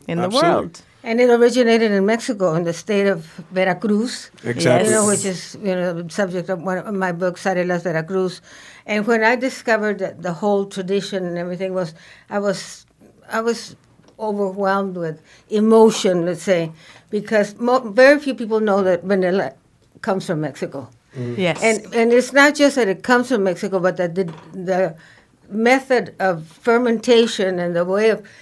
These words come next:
Speaker 3: see, of using vanilla to, it, it takes about ten years from a,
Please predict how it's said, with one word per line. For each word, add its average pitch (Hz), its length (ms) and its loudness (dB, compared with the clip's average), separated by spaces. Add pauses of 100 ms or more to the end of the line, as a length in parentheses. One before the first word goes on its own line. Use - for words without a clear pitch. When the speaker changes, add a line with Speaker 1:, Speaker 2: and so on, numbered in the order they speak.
(200)
Speaker 3:
see, 226 320 -6
of 190 260 -4
using 247 460 -2
vanilla 196 580 0 (320)
to, 208 380 0 (260)
it, 214 180 -4
it 214 100 -14
takes 277 260 4
about 226 340 2
ten 247 240 6
years 214 400 4
from 202 320 -2
a, 180 100 -4